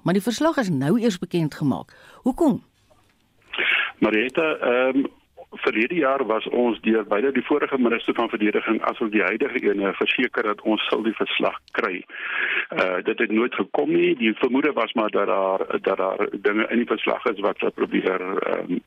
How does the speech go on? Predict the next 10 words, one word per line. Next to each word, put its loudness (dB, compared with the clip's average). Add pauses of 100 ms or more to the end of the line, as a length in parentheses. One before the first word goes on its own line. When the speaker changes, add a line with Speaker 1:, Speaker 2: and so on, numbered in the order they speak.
(440)
Speaker 2:
jy -2
weet, -2
eh, 2 (580)
onder, 2
onder, 2
onder 2
'n -4
dekmantel 0
hou 2
het. -2